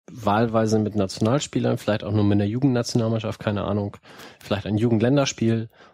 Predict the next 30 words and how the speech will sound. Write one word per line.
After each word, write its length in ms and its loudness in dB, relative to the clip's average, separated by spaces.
Und 180 -2
da 140 0
wird 100 -2
der 140 2
D 120 0
F 120 -2
B 240 2
genau 340 2
das, 320 -2
was, 600 -4
ich 100 -10
glaub, 160 -4
Wolf 160 -2
gesagt 280 0
hat, 140 -2
ein, 240 2
oder 320 0
du 160 -10
gesagt 280 -4
hast, 140 -6
Christoph, 280 -6
ein, 200 2
ein, 320 2
ein 140 0
Mannschaftsfoto 680 2
mit 340 0
dem 120 0
kompletten 320 -2
Spruchband 460 -2
machen. 260 -4